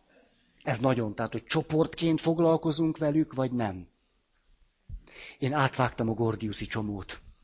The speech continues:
A két ember csoport-e vagy nem. A két ember, az pár.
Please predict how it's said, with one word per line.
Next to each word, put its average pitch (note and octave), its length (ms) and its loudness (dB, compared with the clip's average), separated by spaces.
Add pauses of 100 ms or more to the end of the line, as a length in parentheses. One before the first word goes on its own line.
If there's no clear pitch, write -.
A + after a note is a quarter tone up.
(320)
A G#2+ 60 -8
két D3+ 320 4
ember A2+ 340 0
csoport-e B2 640 2
vagy G#2 220 -4
nem. G2 380 -2 (720)
A - 140 -10
két A2 300 -2
ember, D3 460 -2 (560)
az - 180 -2
pár. D#2 440 -12